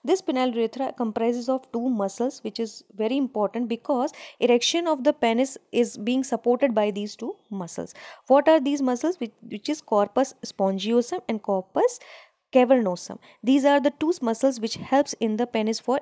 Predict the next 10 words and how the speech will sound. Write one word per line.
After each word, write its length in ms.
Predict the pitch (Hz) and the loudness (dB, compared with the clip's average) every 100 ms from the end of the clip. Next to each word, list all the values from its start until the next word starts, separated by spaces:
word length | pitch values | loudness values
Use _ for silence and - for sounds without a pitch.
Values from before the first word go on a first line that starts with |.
| - | 0
erection, 420 | 196 185 - 185 | -2 -2 -8 -8
and 160 | 202 196 | -6 -2
this 160 | 302 - | -4 0
erection, 400 | 254 254 - 269 269 - - - | 0 0 -2 -8 -8 -20 -8 -4
uh, 100 | 208 | 0
facilitate 720 | - 226 294 302 294 294 220 | 2 2 2 0 2 0 2
the 140 | 226 | 0
transfer 480 | 226 220 226 - 247 | 0 -4 -4 -2 -2
of 100 | 247 | -4
sperm 400 | - - 226 226 | -6 -2 -2 -2